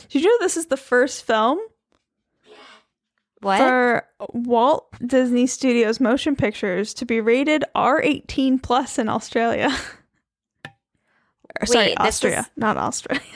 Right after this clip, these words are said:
Speaker 1: <laughs> I don't know how to read. <laughs>
Speaker 2: That's interesting. That's a fun fact.
Speaker 1: It's Walt Disney? I don't know. This is the feature. This is,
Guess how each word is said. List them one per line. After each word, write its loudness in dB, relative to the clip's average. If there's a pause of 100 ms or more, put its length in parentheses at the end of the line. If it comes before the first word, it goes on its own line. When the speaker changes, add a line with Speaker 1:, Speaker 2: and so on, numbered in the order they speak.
(480)
Speaker 1:
<laughs> - (720)
I 4
don't 2
know 2
how 2
to -2
read. 0 (920)
<laughs> -8
Speaker 2:
That's -2
interesting. -10 (320)
That's -8
a -8
fun -4
fact. -10 (1500)
Speaker 1:
It's -10 (580)
Walt 0
Disney? 0 (840)
I 2
don't -2
know. -8
This 2
is 0
the 0
feature. 0
This 0
is, -2